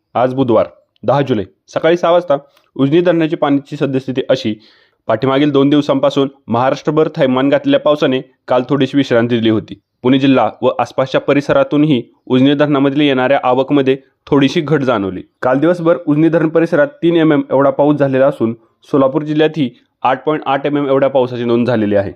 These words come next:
उजनी धरण व परिसरात एक जून ते दहा जुलैपर्यंत दोनशे चाळीस एम एम एवढ्या पावसाची नोंद झालेली असून आज सकाळी सहा वाजता उजनी धरण हे वजा छत्तीस पॉइंट बासष्ट टक्के एवढं भरलेलं होतं. काल दौंडेतून सात हजार आठशे चव्वेचाळीस क्युसेक एवढी आवक होती. त्यामध्ये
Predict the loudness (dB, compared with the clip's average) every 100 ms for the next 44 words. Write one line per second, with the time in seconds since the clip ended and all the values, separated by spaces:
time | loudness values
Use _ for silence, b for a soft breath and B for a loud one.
0 | -2 2 2 2 0 2 2 0 0 0
1 | 0 -4 b b -6 -4 -2 -2 -2 -2
2 | -2 0 -2 0 0 0 0 0 -2 -6
3 | -6 -4 -2 -2 0 0 0 -4 -2 0
4 | 0 0 0 -2 -4 -2 -2 -2 -2 0
5 | -2 -2 -6 -10 b b _ -4 -2 -2
6 | 0 0 2 0 0 -2 0 0 2 2
7 | 0 0 -2 -4 b b 0 0 -2 -4
8 | -6 -6 0 0 2 0 -2 -4 -4 -4
9 | -6 -6 -2 0 2 2 0 0 -2 -6
10 | -18 _ -2 -2 -2 -8 -2 2 2 0
11 | -2 -2 -4 0 0 0 -2 -2 -2 0
12 | 0 0 -2 -2 -4 -4 -6 -4 0 2
13 | 2 0 -2 -6 -8 -14 _ _ -2 0
14 | 0 0 -2